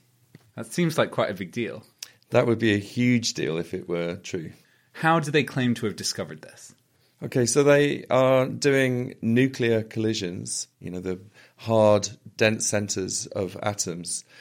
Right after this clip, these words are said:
Speaker 2: and they're bombarding with them with protons and making heavier nuclei, uh, in excited states.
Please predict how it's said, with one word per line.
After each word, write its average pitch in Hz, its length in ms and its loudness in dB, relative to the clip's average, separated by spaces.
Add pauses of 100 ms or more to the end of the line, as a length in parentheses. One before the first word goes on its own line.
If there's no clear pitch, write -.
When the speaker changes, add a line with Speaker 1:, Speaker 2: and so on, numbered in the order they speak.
(200)
Speaker 2:
and 110 100 -4
they're 104 80 6
bombarding 113 640 6
with 101 180 -2
them 101 440 -4
with 98 220 -2
protons 101 760 -4 (360)
and 104 180 -2
making 101 640 2 (300)
heavier 131 360 2
nuclei, 92 760 -4 (100)
uh, 90 200 -4
in 98 140 -4
excited 98 600 -2
states. - 580 -4